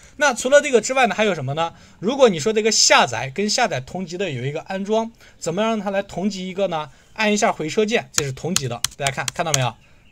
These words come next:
按回车键是同级的，按这个T A B键是下一级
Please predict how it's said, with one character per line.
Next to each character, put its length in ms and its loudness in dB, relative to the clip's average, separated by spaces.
按 340 -2
回 240 -6
车 220 0
键 200 -4
是 120 -12
同 240 -8
级 120 -8
的， 200 -2
按 200 2
这 120 2
个 120 -2
T 380 0
A 160 2
B 180 -2
键 280 -2
是 240 -8
下 320 2
一 120 -4
级 260 -14